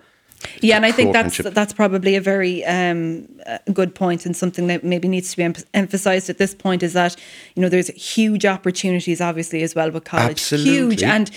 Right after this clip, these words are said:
Speaker 1: you know, just because, you know, the money doesn't come as quick doesn't mean
Speaker 2: Yeah.
Speaker 1: that the, the profession isn't as good. But th-, this is about doing what you want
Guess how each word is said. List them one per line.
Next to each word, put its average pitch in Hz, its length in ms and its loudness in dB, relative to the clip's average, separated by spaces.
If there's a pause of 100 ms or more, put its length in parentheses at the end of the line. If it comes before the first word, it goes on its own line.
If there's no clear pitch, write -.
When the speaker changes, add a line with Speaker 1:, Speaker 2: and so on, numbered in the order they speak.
(240)
Speaker 1:
you 202 100 2
know, 202 140 2
just 214 260 -2
because, 202 480 0
you 202 120 0
know, 190 140 0
the 190 120 0
money 190 240 0
doesn't 185 320 0
come 190 180 0
as 180 120 -2
quick 190 280 -2
doesn't 180 260 -2
mean 190 160 0
Speaker 2:
Yeah. 151 140 6
Speaker 1:
that 165 100 -2
the, 175 300 0 (300)
the 185 60 -2
profession 196 480 2
isn't 180 260 -2
as 170 120 0
good. 202 340 2 (360)
But 180 240 2 (340)
th-, 202 160 0
this 214 300 0
is 208 120 2
about 180 540 0 (200)
doing 202 300 2
what 190 200 -4
you 185 120 0
want 180 380 0